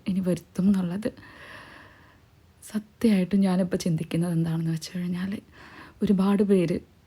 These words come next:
എൻ്റെ വോയിസ് കേട്ടിട്ട് ജീവിതത്തിൽ എന്തെങ്കിലുമൊക്കെ മാറ്റങ്ങൾ വരുത്തുകയാണെങ്കിൽ ഞാൻ കാരണം എല്ലാവർക്കും ആ ഒരു പൂർണ്ണതയിലേക്ക് എത്താൻ,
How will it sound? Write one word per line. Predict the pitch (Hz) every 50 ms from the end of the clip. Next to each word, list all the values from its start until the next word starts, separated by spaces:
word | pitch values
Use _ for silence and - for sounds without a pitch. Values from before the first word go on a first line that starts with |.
| -
എൻ്റെ | 202 185 185 185
വോയിസ് | 185 190 180 170 165 165 - - 180 -
കേട്ടിട്ട് | 180 170 - - - -
ജീവിതത്തിൽ | 185 160 - 185 185 180 175 175 - - 196 190 208 - - -
എന്തെങ്കിലുമൊക്കെ | 247 240 247 269 269 262 - 269 262 247 - 233
മാറ്റങ്ങൾ | 208 196 185 180 180 - 180 185 185 180 190
വരുത്തുകയാണെങ്കിൽ | 190 190 180 - - - - 214 196 196 190 165 165 - - - - - - - - - - - - - - - -
ഞാൻ | 214 214 233 226 214 - 226
കാരണം | 214 196 190 185 180 185 196 202 - - - - _ _ _ - _ _ _
എല്ലാവർക്കും | 233 226 240 240 277 262 226 233 226 - - - - - - - - - - - - -
ആ | 220
ഒരു | 214 220 214 233 220 -
പൂർണ്ണതയിലേക്ക് | 220 202 208 - 208 202 185 196 196 196 196 190 190 - 190 - - _ _ _ _ -
എത്താൻ, | 226 220 - - - 226 185 -